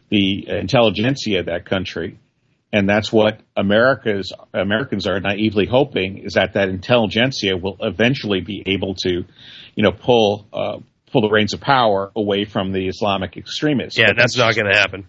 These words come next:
Speaker 1: That's not gonna happen
Speaker 2: No.
Speaker 1: anytime soon. It's, it's not gonna happen. As a matter of fact, you know, you could e-, even think about Nasser out of Egypt.
Speaker 2: Right.
Speaker 1: And, and, or even to some extent Hussein. I mean, Nasser and Hussein were trying to,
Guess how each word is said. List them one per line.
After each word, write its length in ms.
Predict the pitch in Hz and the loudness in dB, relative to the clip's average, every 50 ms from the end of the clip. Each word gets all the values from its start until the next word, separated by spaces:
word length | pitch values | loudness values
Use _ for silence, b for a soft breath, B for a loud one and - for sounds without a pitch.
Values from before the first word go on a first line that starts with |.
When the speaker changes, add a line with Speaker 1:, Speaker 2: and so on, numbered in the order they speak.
| _ | _
Speaker 1:
That's 240 | 123 131 143 135 131 | 2 2 2 2 2
not 160 | 135 123 - | 0 0 2
gonna 200 | - 113 110 117 113 | 2 0 2 2 2
happen 180 | 113 107 - 123 | 0 0 0 0
Speaker 2:
No. 60 | 101 | 0
Speaker 1:
anytime 420 | 98 104 98 101 - 101 95 98 98 | 0 -2 -4 -4 -4 -4 -4 -4 -6
soon. 420 | - - 156 151 123 92 - - - 107 | -6 -2 -2 -2 -2 -2 -6 -10 -12 -12
It's, 140 | 104 - - | -10 -8 -8
it's 160 | 110 - - | -8 -2 -2
not 120 | 120 104 - | -2 -2 0
gonna 200 | 101 95 92 107 120 | -2 -2 -2 0 0
happen. 240 | 120 - - 80 B B B B B B B B B _ _ - | 0 -2 -6 -10 B B B B B B B B B _ _ -2
As 140 | - 117 101 | 0 0 0
a 60 | 110 | 2
matter 200 | 101 110 110 107 | 2 4 4 4
of 80 | 101 - | 2 2
fact, 380 | - 135 127 123 113 - - - | 4 4 4 4 2 0 -4 -6
you 60 | 101 | -2
know, 160 | 98 95 95 95 _ _ _ _ _ _ _ _ | -2 -2 -2 -4 _ _ _ _ _ _ _ _
you 220 | - 110 107 104 | -4 -4 -4 -4
could 140 | - - 117 | -4 -2 0
e-, 160 | 113 113 117 120 | 0 0 0 0
even 180 | 127 117 107 | -2 -2 -2
think 180 | 95 110 107 113 | -4 -4 -4 -2
about 240 | 92 101 95 92 98 | 0 0 -2 0 0
Nasser 640 | 98 104 120 139 135 - - 98 85 - - _ _ _ _ - | 2 2 2 2 0 -2 -6 -8 -8 -10 -14 _ _ _ _ -2
out 140 | 101 101 | -2 0
of 120 | 104 90 101 | 0 0 2
Egypt. 380 | 120 135 123 - 90 - - - _ _ _ | 2 0 0 -2 -6 -10 -12 -14 _ _ _
Speaker 2:
Right. 200 | - 104 107 110 - _ _ _ _ _ _ _ _ | 2 2 2 2 0 _ _ _ _ _ _ _ _
Speaker 1:
And, 200 | 104 98 98 98 - | -2 -2 -2 0 0
and, 160 | 113 113 117 - | 0 0 0 2
or 200 | 151 160 147 127 | 2 2 4 4
even 180 | 127 127 123 110 | 2 0 -2 -2
to 120 | 110 113 | -2 -2
some 180 | - - 127 117 | 0 0 0 0
extent 440 | 110 - - 127 110 104 104 - - - - | 0 0 0 0 0 0 -2 -10 -18 -16 -4
Hussein. 580 | 120 127 113 - - 147 147 143 107 71 69 - | -2 -2 -2 0 2 2 2 2 0 -2 -8 -12
I 40 | - | -12
mean, 280 | 98 95 92 95 87 - _ - | -10 -8 -8 -8 -10 -14 _ -2
Nasser 340 | 135 107 104 117 - - - | 0 2 2 2 0 -2 -8
and 120 | - - | -10 -6
Hussein 640 | - 117 107 92 - 127 127 131 104 95 92 95 b b b b b b b b b _ - | -2 -2 -2 0 2 2 2 2 2 0 -4 -8 b b b b b b b b b _ -2
were 220 | 117 110 107 101 | 2 4 4 2
trying 400 | 101 - - 113 107 110 107 104 - - | 2 2 2 2 4 2 2 0 -2 -4
to, 340 | 107 101 98 95 95 92 | -2 -2 -2 -2 -4 -6